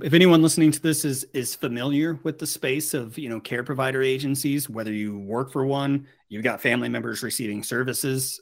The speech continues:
uh, by, by one, um, definitely take, take a look at our website. It's, uh, hero life dot com, and that's H E A R O, life, L I F E dot com. And you can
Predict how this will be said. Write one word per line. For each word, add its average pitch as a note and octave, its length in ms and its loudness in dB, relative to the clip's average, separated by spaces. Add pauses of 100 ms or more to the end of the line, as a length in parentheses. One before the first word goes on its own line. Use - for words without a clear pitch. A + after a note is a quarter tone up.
uh, A#2 260 -4
by, C3+ 300 -6
by B2 180 0
one, B2+ 440 -4 (460)
um, G#2+ 760 -2 (400)
definitely D3+ 800 6
take, D3 260 0
take C3+ 200 2
a C#3+ 40 4
look C#3 160 2
at C#3 60 4
our A#2 100 2
website. B2 500 0
It's, A2+ 220 -6
uh, A#2 220 -4 (200)
hero C#3+ 600 -2
life A#2+ 500 0 (380)
dot B2+ 240 0
com, F3 480 -2
and A2+ 100 -6
that's A2+ 220 -8 (100)
H C3 420 -4
E B2+ 260 -6 (200)
A C3 340 -2 (200)
R D3+ 320 0
O, F#3 320 0 (400)
life, B2 440 4 (120)
L D#3 260 0
I A#2+ 300 -4
F C#3 160 -4 (240)
E A2+ 380 -8 (380)
dot B2+ 320 -2
com. A#2+ 460 -6 (180)
And A2 360 -4
you G#2+ 80 -8
can B2 320 -8